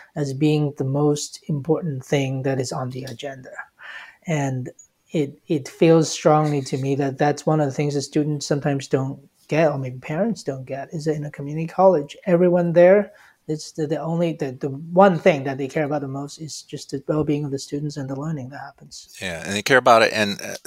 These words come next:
Speaker 2: another thing for us is a number of our instructors are also people in the community,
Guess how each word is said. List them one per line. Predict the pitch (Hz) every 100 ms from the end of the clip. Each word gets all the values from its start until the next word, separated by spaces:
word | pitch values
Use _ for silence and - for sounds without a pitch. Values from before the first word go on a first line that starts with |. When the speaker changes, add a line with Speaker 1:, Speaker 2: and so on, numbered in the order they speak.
| -
Speaker 2:
another | - 104 117 123
thing | 127 107
for | 98 -
us | 131 107 98 -
is | 98 98
a | 98
number | 95 98 107
of | 92 92
our | 92 92 95
instructors | - 90 - 107 101 - 90 90 87
are | 82 -
also | 90 104 - 101 92 90
people | - 98 101 95
in | 92
the | 87
community, | - 87 90 92 92 87 90 85